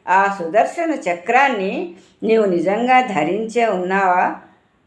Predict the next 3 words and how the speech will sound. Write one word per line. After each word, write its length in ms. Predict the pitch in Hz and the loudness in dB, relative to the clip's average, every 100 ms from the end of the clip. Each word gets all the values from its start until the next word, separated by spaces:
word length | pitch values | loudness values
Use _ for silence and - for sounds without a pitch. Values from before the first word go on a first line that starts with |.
| _ _ _ _ _ | _ _ _ _ _
శాత్రవ 840 | - 175 180 233 - 302 320 277 226 | 0 2 2 0 -2 0 2 0 0
భయద 340 | 190 214 269 | 4 4 4
విశ్వన 960 | 294 277 208 190 - 269 277 247 233 | 2 0 -2 -8 -6 -4 -2 -2 -2